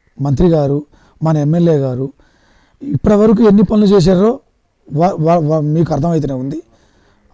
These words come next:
పద్మావతి రెడ్డి గారు పనులు చేసిన అన్నీ మీకు అర్థమైతేనే ఉంది. కాబట్టి ఇక మీరు జాగ్రత్తగా ఆలోచించి మీ భవిష్యత్తు ఇంకా బాగుండాలంటే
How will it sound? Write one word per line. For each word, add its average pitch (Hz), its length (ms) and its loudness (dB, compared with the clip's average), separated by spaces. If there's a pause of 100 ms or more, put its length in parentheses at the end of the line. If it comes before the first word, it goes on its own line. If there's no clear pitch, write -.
(120)
పద్మావతి 175 400 2
రెడ్డి 160 180 0
గారు 151 180 -4
పనులు 147 220 -6
చేసిన 139 240 -4
అన్నీ 165 140 -2
మీకు 139 380 -4
అర్థమైతేనే 139 420 -6
ఉంది. 123 120 -14
కాబట్టి 135 460 -10 (760)
ఇక 196 140 2
మీరు 185 800 2 (960)
జాగ్రత్తగా 226 560 2
ఆలోచించి 190 680 2 (340)
మీ 165 220 2
భవిష్యత్తు 190 480 2
ఇంకా 190 180 0
బాగుండాలంటే 175 760 0